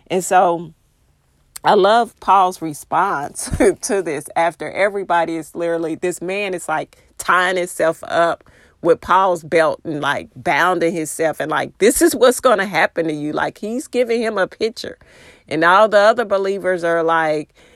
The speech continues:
"Hey, don't go, don't go." And when you read, um, a-, and they were,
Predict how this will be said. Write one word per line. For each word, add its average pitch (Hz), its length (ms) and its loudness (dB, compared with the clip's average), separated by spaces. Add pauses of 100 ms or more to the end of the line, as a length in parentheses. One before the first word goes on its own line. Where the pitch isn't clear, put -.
(160)
"Hey, 220 440 -2
don't 185 420 0
go, 202 520 -2
don't 196 360 -6
go." 202 420 0 (680)
And 180 160 0
when 196 160 0
you 190 180 -2
read, 233 680 0
um, 156 720 0 (1120)
a-, 202 220 2
and 196 120 2
they 240 140 4
were, 339 200 0